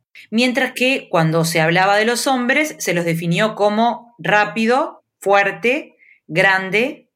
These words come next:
real y fantástico. Después ya con, con el tiempo, porque en un momento vos dijiste, este fenómeno, em, de las mujeres en los informativos, ¿cómo, cómo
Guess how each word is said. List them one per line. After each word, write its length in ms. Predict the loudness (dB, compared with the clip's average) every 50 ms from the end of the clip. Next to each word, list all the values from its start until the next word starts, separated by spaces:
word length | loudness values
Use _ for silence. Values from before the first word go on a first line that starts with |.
| _ -10
real 580 | -6 -2 2 2 4 4 2 2 0 -4 -6 -8
y 100 | -10 -8
fantástico. 840 | -4 -2 -2 -2 -2 -2 -4 -6 -8 -14 -14 -12 -12 -14 -14 _ _ _
Después 380 | -8 -6 -6 -4 -2 -2 -2 0 0 -4
ya 80 | -2
con, 260 | -2 -2 -2 -2 -4
con 180 | -2 -2 -2 0
el 220 | 0 -2 -2 -4
tiempo, 720 | -6 -6 -4 -2 -2 -2 -2 -2 -2 -2 -2 -2 -2 -4 -4
porque 380 | -6 -8 -6 -6 -4 -4 -4 -4 -6 -8 -12
en 100 | -12 -10
un 80 | -8
momento 400 | -8 -6 -6 -6 -6 -4 -2 -2
vos 100 | -2 -2
dijiste, 760 | -4 -6 -8 -10 -12 -12 -8 -4 -2 -2 -2 -4 -6 -12 _ _ _ _ _ -10
este 260 | -10 -8 -6 -6 -6
fenómeno, 680 | -4 -4 -4 -4 -4 -4 -4 -2 -2 -2 -2 -2 -4 -6
em, 260 | -10 -12 -10 -8 -6 -4
de 100 | -2 -2
las 140 | -2 -2
mujeres 520 | -2 -2 -2 0 -2 -2 -2 -2 -4 -6 -6
en 140 | -4 -4 -4
los 160 | -4 -6 -8
informativos, 800 | -10 -8 -6 -6 -6 -6 -8 -10 -12 -12 -12 -10 -10 -10 -10 -6
¿cómo, 260 | -6 -4 -4 -4 -4
cómo 140 | -4 -8